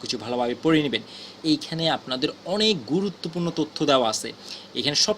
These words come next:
কিছু যদি line by line পড়েন দেখবেন অনেক কিছু গুরুত্বপূর্ণ তথ্য দেওয়া আছে, যেগুলো হয়তো আপনারা বুঝতে পারবেন না। আহ, কমেন্ট করবেন, যদি না পড়েন তাহলে শুধু কমেন্ট করতেই থাকবেন, কিন্তু কোনো কিছু বুঝবেন না।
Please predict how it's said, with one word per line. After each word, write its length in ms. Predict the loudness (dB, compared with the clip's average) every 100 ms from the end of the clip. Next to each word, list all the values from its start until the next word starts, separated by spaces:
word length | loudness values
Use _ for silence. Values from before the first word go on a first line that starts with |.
| -2
কিছু 300 | -2 0 -2
যদি 200 | 0 2
line 240 | 4 4 2
by 80 |
line 220 | 2 2 2
পড়েন 200 | -2 0
দেখবেন 200 | -2 -2 -2
অনেক 200 | -2 -2
কিছু 220 | -2 -2
গুরুত্বপূর্ণ 460 | -2 -4 -6 -8
তথ্য 280 | -8 -8 -2
দেওয়া 200 | 2 2
আছে, 180 | 0 -4
যেগুলো 320 | -4 0 0
হয়তো 260 | 0 -2 0
আপনারা 300 | 0 0 -2
বুঝতে 380 | -2 -6 -4 0
পারবেন 300 | 0 2 0
না। 160 | 0 -2 -12 -14 -8
আহ, 160 | -4 -4 -4 -16 0
কমেন্ট 320 | 2 4 2
করবেন, 260 | 0 0 -2
যদি 220 | -2 2
না 200 | 2 2
পড়েন 240 | 2 0 2
তাহলে 160 | 0
শুধু 180 | 0 -2
কমেন্ট 300 | 0 0 0
করতেই 280 | -2 -4 -2
থাকবেন, 260 | -2 -2 -4
কিন্তু 200 | -6 -4
কোনো 200 | -2 0
কিছু 220 | 2 2
বুঝবেন 320 | 0 2 0
না। 120 | 0